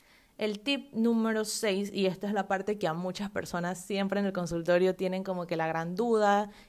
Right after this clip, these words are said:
y quieren hablar más sobre este tema, es la suplementación para aumento de masa muscular. Antes de empezar a hablar de suplementación, quiero decir que la suplementación es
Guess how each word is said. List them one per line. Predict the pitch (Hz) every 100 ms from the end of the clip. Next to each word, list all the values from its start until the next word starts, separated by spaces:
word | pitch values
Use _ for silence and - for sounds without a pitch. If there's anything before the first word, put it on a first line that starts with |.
| -
y | 226
quieren | - 208 208 220 208 - -
hablar | 175 175 175
más | 185 180 185
sobre | 214 170
este | 165 190
tema, | 190 196 175 196 - - _
es | - 220
la | 233 220
suplementación | 226 208 180 175 170 175 170 240 247 247
para | 202
aumento | 165 165 170 170 180
de | 165
masa | 156 151 165
muscular. | 175 156 - 147 - - - _ _ - - - -
Antes | - 269 277 359 302 208
de | 226 220 220 233 - -
empezar | 196 196 196 180 185
a | 202
hablar | 202 202
de | 220
suplementación, | 214 185 175 170 165 165 165 - 233 165 185 - - - - _ _ _ _ _
quiero | - 330 359
decir | 233 202 202 190 -
que | 196 - - -
la | 196 202
suplementación | 220 208 202 196 202 202 277 311 320 -
es | 196 190